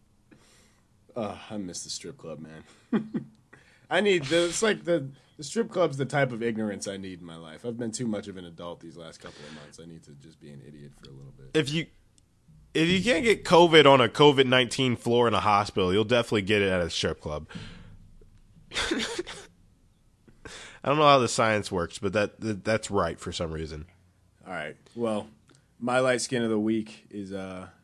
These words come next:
Speaker 1: former Red Sox, now Los Angeles Dodger baseball player Mookie Betts.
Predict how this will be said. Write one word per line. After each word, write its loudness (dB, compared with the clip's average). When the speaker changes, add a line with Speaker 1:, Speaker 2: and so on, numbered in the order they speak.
Speaker 1:
former -2
Red -2
Sox, -4
now -4
Los -4
Angeles -4
Dodger -4
baseball -6
player -6
Mookie -8
Betts. -8